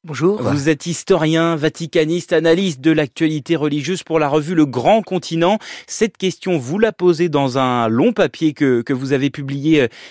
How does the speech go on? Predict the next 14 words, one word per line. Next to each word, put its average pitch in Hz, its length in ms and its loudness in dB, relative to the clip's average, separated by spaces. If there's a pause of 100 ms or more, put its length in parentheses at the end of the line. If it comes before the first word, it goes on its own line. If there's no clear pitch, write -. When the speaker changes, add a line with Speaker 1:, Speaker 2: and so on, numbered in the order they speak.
(180)
Speaker 2:
hier. 175 480 2
Depuis 185 600 -2
l'annonce 143 680 -2
de 127 100 -6
la 123 160 0
mort 131 220 0
du 120 160 -8
pape 131 200 -6
François, 170 540 -2
on 147 140 -4
parle 139 360 -2
évidemment 139 600 -4
d'un 127 180 -2
homme 135 200 2